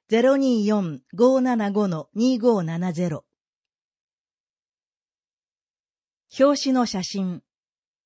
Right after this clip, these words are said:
かの文人も愛した景色。保原地域の高子地区を中心とした景勝地、高子二十橋の一つがこの高子沼です。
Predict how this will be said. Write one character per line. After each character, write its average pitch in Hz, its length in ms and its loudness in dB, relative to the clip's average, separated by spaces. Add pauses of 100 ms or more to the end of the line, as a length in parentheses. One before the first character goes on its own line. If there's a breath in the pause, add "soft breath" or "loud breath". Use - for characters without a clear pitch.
(460)
か 302 140 -2
の 262 160 4
文 247 240 4
人 240 260 2
も 220 220 2
愛 220 180 2
し - 160 -10
た 165 140 -4
景 180 160 -6
色。 - 400 -12 (1500)
保 240 140 4
原 302 260 4
地 294 200 -2
域 262 180 -4
の 190 120 0
高 294 300 -4
子 302 120 -4
地 - 120 -12
区 233 180 0
を 196 60 0
中 240 200 -4
心 233 280 -2
と 226 100 -4
し 214 100 -8
た 208 140 -4
景 208 200 -2
勝 202 300 -4
地、 - 280 -12 (400)
高 294 260 -2
子 294 140 0
二 262 160 4
十 294 140 -2
橋 220 300 2
の 190 120 0
一 214 260 -6
つ 202 160 -8
が 165 200 -6 (100)
こ 240 100 0
の 233 140 0
高 247 300 -6
子 262 120 -2
沼 170 240 0
で 143 140 -10
す。 - 240 -20